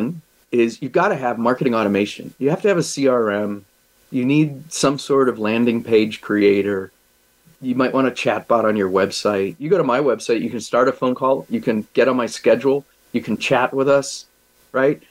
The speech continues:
You don't want your website to be a, a wall. You want it to be the intake, like, like a retail store. It's the front door. So you wanna make it very appealing and have lots of ways for people to talk to you, not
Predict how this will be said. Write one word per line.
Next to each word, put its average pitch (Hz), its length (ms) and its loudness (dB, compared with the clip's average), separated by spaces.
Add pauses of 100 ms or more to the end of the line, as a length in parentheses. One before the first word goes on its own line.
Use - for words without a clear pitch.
(160)
You 147 160 4
don't 151 340 2
want 143 260 -2
your 131 160 2
website 127 760 0
to 127 120 -4
be 117 420 0 (380)
a, 104 400 2 (1500)
a 110 60 2
wall. 117 640 0 (340)
You 117 120 -4
want 147 200 2
it 151 80 -6
to 135 80 -12
be 135 260 0
the 135 340 -4
intake, - 560 0 (460)
like, 117 280 0
like 123 180 0
a 123 60 2
retail 131 440 0
store. 110 320 0
It's 101 160 -2
the 123 80 -2
front 139 320 -2
door. 147 300 0
So - 120 -6
you 117 80 0
wanna 127 180 2
make 131 220 0
it 104 80 -2
very 120 280 2
appealing 117 540 -2 (240)
and 131 240 0
have 127 140 -2
lots 160 300 0
of 135 80 -6
ways 107 240 2
for 101 100 -2
people 101 320 -2
to 95 80 0
talk 104 280 -2
to 87 80 -8
you, 90 180 -8
not - 280 -2